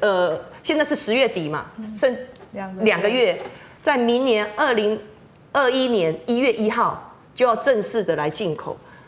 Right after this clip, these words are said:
Speaker 1: 情何以堪？他把我们台湾人民的健康放在哪里？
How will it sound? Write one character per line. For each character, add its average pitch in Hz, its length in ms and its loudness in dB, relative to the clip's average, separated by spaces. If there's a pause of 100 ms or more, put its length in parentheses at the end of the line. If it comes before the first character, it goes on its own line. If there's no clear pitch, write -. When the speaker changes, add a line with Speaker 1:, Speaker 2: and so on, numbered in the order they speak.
(240)
Speaker 1:
情 240 280 0
何 226 160 4
以 202 180 0
堪？ 180 360 -2 (1200)
他 302 120 0
把 269 280 2
我 262 180 2
们 180 320 0 (380)
台 214 180 2
湾 269 240 2
人 214 120 4
民 202 440 0 (200)
的 214 120 2
健 233 340 2
康 226 320 0 (100)
放 226 160 2
在 208 160 0
哪 151 220 -2
里？ 160 80 0